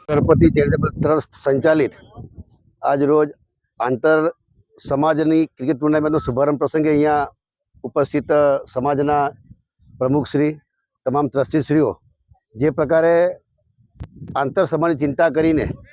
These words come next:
આ ગણપતિ ચેરિટેબલ ટ્રસ્ટે જે આયોજન કર્યું, ત્યારે સૌપ્રથમ તો હું પહેલાં ખૂબ અભિનંદન પાઠવું છું. જે રીતે, અ,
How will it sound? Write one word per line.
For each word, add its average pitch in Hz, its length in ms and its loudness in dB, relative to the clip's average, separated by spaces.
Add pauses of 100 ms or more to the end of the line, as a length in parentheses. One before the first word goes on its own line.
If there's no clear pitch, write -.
(600)
આ - 60 -8
ગણપતિ 135 380 2
ચેરિટેબલ 156 280 0
ટ્રસ્ટે 156 580 0 (240)
જે 147 120 0
આયોજન 139 280 2
કર્યું, 151 180 0
ત્યારે 151 340 2 (640)
સૌપ્રથમ 147 320 0
તો 156 100 0
હું 147 80 0
પહેલાં 143 220 0
ખૂબ 139 220 -2
અભિનંદન 131 240 0
પાઠવું 139 300 0
છું. 113 200 -6 (880)
જે 160 140 2
રીતે, 185 460 2 (720)
અ, 135 180 2